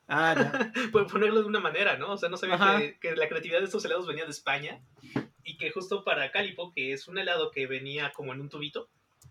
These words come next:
Speaker 1: Ujú.
Speaker 2: eh, la primera innovación que tenían es que era una paleta sin palito.
Speaker 1: Oh,
Speaker 2: Y la segunda
Speaker 1: ujú.
Speaker 2: es que, según el creador, querían hacer algo, una, un producto que se pareciera más o menos a una lata de, de bebida,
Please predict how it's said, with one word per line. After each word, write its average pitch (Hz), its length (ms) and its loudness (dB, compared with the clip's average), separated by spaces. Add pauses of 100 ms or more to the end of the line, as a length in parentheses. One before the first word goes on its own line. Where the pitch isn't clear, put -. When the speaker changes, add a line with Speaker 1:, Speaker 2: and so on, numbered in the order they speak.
(880)
Speaker 1:
Ujú. 151 160 -10
Speaker 2:
eh, 135 640 -2 (180)
la 156 120 0
primera 185 240 0
innovación 175 340 -2
que 196 60 -4
tenían 180 260 -4
es 190 100 -6
que 170 80 -2
era 160 80 -2
una 160 120 -2
paleta 139 260 -2
sin 147 140 -8
palito. 123 300 -6 (1300)
Speaker 1:
Oh, 143 260 0
Speaker 2:
Y 147 100 -2
la - 100 -2
segunda 185 420 0
Speaker 1:
ujú. 208 80 0
Speaker 2:
es 196 140 -6
que, 180 180 -4
según 160 520 -4
el 143 420 -4
creador, 143 500 -4 (120)
querían 151 360 -2
hacer 151 320 -4
algo, 170 320 -4
una, 165 760 -2
un - 120 -16
producto 220 480 -6 (720)
que - 100 -4
se - 160 -4
pareciera 156 720 -2
más 190 220 -2
o 180 60 -6
menos 175 320 -4
a 151 40 0
una 147 260 -6
lata 151 340 -4
de, 160 600 -6
de 147 200 -2
bebida, 185 440 -6